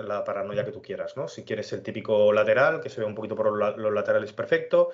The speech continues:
Si quieres meter un poco de alfa a los laterales, bien. Si quieres que vayan de, de atrás a abajo, de arriba a abajo, o sea, de atrás a adelante, de arriba a abajo, en fin, aquí ya la imaginación que tengas y las ganas que tengas de, de pelearte tú con, con el transformation del pager.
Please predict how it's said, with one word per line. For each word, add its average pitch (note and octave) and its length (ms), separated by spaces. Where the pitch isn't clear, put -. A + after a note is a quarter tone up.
Si A#2+ 320
quieres A#2 200
meter A2+ 180
un A2+ 80
poco A2 180
de G#2+ 60
alfa G#2+ 180
a A2+ 60
los G#2+ 100
laterales, A2+ 460
bien. D#3 300
Si - 180
quieres A2 200
que A2+ 100
vayan G#2+ 240
de, G#2 260
de G#2+ 60
atrás - 300
a A2+ 40
abajo, C3 340
de A2 200
arriba A2+ 320
a G#2 40
abajo, B2+ 420
o - 60
sea, G#2+ 180
de G2+ 220
atrás A2 480
a - 40
adelante, C#3 580
de G#2 60
arriba A2 280
a A2 40
abajo, C3 400
en G#2 60
fin, G2 320
aquí G2+ 200
ya A2 80
la A2 60
imaginación A2+ 600
que A2+ 140
tengas B2 440
y A#2 140
las G#2 160
ganas A2+ 240
que A#2+ 80
tengas A2 400
de, G#2 580
de A2 140
pelearte G#2+ 400
tú G#2+ 120
con, G2+ 540
con A2+ 160
el G#2+ 80
transformation G#2 640
del F#2+ 100
pager. F#2 400